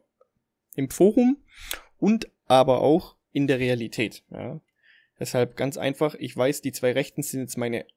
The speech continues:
Ausfahrsignale vom Bahn-, äh, meine Ausfahrgleise vom Bahnhof. Also kommt hier und hier jeweils ein Signal hin. Damit, wie gesagt, wieder der Weichen-,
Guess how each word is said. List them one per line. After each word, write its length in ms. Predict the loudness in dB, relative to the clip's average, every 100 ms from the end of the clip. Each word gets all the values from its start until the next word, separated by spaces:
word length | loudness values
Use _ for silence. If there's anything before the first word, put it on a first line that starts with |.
| _ _ _
Ausfahrsignale 760 | 0 0 0 -2 -2 -2 0 0
vom 180 | -4 -2
Bahn-, 260 | 0 -2
äh, 180 | 0 2
meine 240 | 2 2 0
Ausfahrgleise 640 | -2 -2 -2 -2 -2 -4
vom 180 | -6 -2
Bahnhof. 440 | 0 0 -2 -4 _ _ -20 _ _ _ _ _ _ -4
Also 320 | 2 2 2 -6
kommt 240 | -6 -6
hier 320 | -2 -2 -2
und 140 | -4 -4
hier 320 | 0 0 0
jeweils 340 | -2 -2 -2
ein 180 | -4 -8
Signal 420 | -8 -4 -2 0
hin. 180 | -2 -8 _ _ _
Damit, 420 | -6 -2 -2 -4 -6
wie 260 | -2 -2 0
gesagt, 320 | 2 2 0
wieder 320 | -4 -2 0
der 180 | 2 4
Weichen-, 320 | 2 0 -4